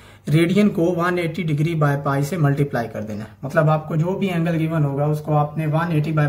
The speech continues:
pi से multiply करना है और आपने sexagesimal system में convert हो जाना है। ये देखिए pi by two है, इसे multiply करें one eighty degree by pi से,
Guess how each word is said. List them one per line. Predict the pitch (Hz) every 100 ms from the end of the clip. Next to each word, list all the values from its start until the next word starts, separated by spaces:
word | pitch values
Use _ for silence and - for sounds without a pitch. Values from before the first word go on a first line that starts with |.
| 147
pi | 147 156
से | 156
multiply | 143 135 160 180 175
करना | 185 180 170
है | 117 - - - - 160
और |
आपने | 147 143 180 247 - - - - - -
sexagesimal | 180 156 175 160 156 165 156
system | 160 - 160
में | 202
convert | 190 143 143 127
हो | 123
जाना | 120 120
है। | 120 - - - -
ये |
देखिए | 175 151 151
pi | - 151 175
by | 196
two | 196 202
है, | - - - _ - _ - 247 - - - _ - _ - _ - - - - - - - - -
इसे | 196 202 196
multiply | 185 190 208 202 196
करें | 196 202 190
one | 190 202
eighty | 196 180 185
degree | 180 180 180
by | 151 143 151 - - - - _ _ -
pi | 139 131
से, | 123 -